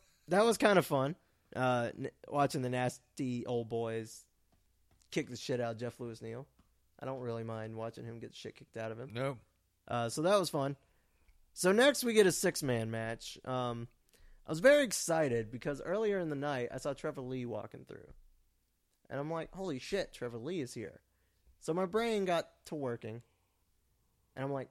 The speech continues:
Speaker 2: "Who the fuck would Trevor Lee be working?" I'm like, "Oh, Cody's here.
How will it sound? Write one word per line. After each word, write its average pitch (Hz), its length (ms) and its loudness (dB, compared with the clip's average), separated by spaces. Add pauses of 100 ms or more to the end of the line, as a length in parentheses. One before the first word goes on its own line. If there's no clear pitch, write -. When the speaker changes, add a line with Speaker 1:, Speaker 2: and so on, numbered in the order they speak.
Speaker 2:
"Who 190 140 -8
the 294 100 -12 (120)
fuck 202 220 -2
would 131 100 -6
Trevor 165 320 -6
Lee 139 240 -8
be 208 160 -12
working?" - 480 -18 (920)
I'm 120 80 -8
like, 117 220 -8 (100)
"Oh, 139 540 2 (580)
Cody's 143 440 -2
here. - 300 -12